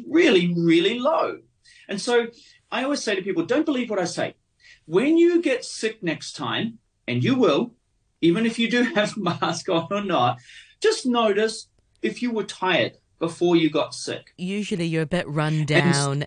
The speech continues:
Speaker 2: and because you're
Speaker 1: You're a little
Speaker 2: tired,
Speaker 1: bit,
Speaker 2: yeah.
Speaker 1: exactly, exactly. So, you know, it's, it's compounded on top of each other. And, and, you know,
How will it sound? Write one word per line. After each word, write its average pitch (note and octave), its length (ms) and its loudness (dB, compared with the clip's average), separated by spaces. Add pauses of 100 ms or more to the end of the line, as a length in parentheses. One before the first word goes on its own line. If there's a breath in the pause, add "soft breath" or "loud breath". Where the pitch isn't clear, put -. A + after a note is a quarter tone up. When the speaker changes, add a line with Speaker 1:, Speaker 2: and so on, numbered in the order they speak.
Speaker 2:
and C#3+ 260 -2
because D#3 340 -4
you're D#3 140 0
Speaker 1:
You're G#3+ 160 6
a G#3+ 60 2
little C4 220 4
Speaker 2:
tired, C#4 160 -2
Speaker 1:
bit, - 180 -16
Speaker 2:
yeah. F3+ 140 -4
Speaker 1:
exactly, F#3+ 920 -4 (140)
exactly. E3 560 0
So, F#3+ 260 0
you G#3+ 140 -2
know, G3+ 80 0
it's, - 320 -4
it's - 140 -4
compounded F#3+ 640 -2
on E3 140 0
top D3+ 180 -8
of D3+ 100 -10
each D3 200 -2
other. G#2+ 160 -4
And, E3+ 240 -4 (300 loud breath)
and, F3+ 220 2
you F#3 80 4
know, E3 220 4